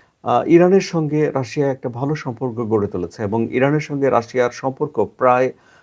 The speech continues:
আহ, স্ট্র্যাটেজিক কৌশলগত পার্টনারশিপের লেভেলে উন্নীত হয়েছে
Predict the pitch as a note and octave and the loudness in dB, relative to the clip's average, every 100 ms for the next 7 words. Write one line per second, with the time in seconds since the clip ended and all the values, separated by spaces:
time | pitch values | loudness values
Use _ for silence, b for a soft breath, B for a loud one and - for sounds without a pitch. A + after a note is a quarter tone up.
0 | b - A#2 A2+ - C#3+ C#3+ C3+ C3 - | b -6 -6 -6 -2 0 0 0 -2 -4
1 | _ - D3+ D#3 E3+ D3+ D3+ C#3+ C3 b | _ 2 2 2 0 0 0 0 0 b
2 | b b _ - B2 - A#2+ - A#2+ A#2+ | b b _ 0 0 0 -2 -2 0 0
3 | A2 G#2+ G#2 A2+ A#2 - A#2+ A2+ G#2+ F#2+ | 2 0 0 -2 -2 -2 -2 -2 -4 -6
4 | G2 - D3+ | -8 -8 -10